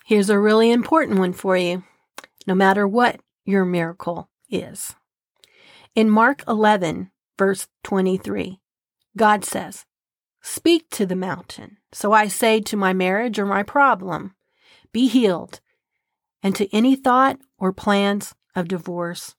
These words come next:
or destruction, "Be thou removed and be thou cast into the sea." I take authority over you,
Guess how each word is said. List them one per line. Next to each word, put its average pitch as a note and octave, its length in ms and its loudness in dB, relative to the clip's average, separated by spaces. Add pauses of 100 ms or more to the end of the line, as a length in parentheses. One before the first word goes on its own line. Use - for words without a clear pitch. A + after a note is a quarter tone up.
(120)
or F3 100 -8
destruction, - 680 -14 (480)
"Be G3 160 4
thou F3 260 4
removed A3 680 2 (200)
and F#3+ 140 2
be F#3+ 120 2
thou F3+ 220 0
cast A#3+ 580 0
into G3 240 -6
the F3 120 -8
sea." - 420 -10 (720)
I F#3 60 -8
take G3+ 240 -6
authority C4 640 4
over F3+ 320 0
you, F3+ 460 -2